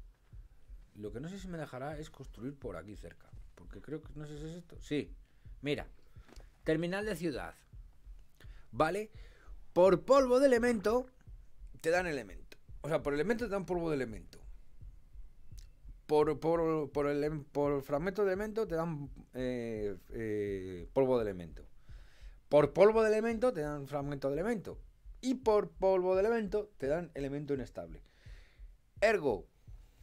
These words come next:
es una manera más fácil de conseguir elemento y no sé si hacer la base lo más cerca de aquí posible, porque luego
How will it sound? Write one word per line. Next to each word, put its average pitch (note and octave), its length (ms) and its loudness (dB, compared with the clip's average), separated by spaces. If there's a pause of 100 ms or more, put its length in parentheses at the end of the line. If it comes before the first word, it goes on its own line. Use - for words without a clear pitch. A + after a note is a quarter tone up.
(260)
es F#3+ 200 2
una F#3 140 -2
manera F3+ 320 -2
más D#3 240 -4
fácil G3 300 -2
de E3 100 -4
conseguir C#3+ 520 -2
elemento D#3+ 680 -2
y A2+ 300 -6
no C#3+ 160 -4
sé E3 120 -6
si D3 100 -4
hacer C3+ 200 -4
la B2+ 80 -2
base E3+ 400 -2
lo A#2+ 120 -2
más D3 200 -4
cerca C3+ 260 -6
de B2+ 80 -4
aquí C#3+ 200 -8
posible, G2 420 -8
porque F#2 300 -6
luego F3+ 380 0